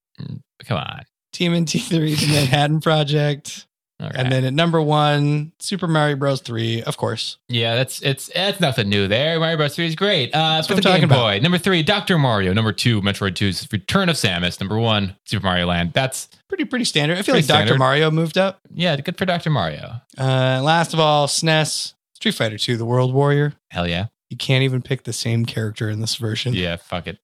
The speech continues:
Speaker 2: Super Mario World at number two, uh, with more votes than it got last time.
Speaker 1: Yes,
Speaker 2: And
Speaker 1: it's going up.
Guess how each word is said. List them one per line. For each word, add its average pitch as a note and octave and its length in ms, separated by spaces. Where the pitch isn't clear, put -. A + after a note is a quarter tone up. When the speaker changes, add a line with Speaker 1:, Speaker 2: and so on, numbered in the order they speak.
Speaker 2:
Super F#3+ 280
Mario F#3+ 380
World F#3+ 200
at F3 60
number E3+ 200
two, G3+ 560
uh, D#3+ 200
with F#3+ 120
more C#4+ 200
votes B3+ 300
than G#3 80
it D#3+ 80
got B2+ 180
last A2+ 280
time. A#2+ 320
Speaker 1:
Yes, A#2+ 100
Speaker 2:
And D3 140
Speaker 1:
it's - 100
going B2 220
up. - 140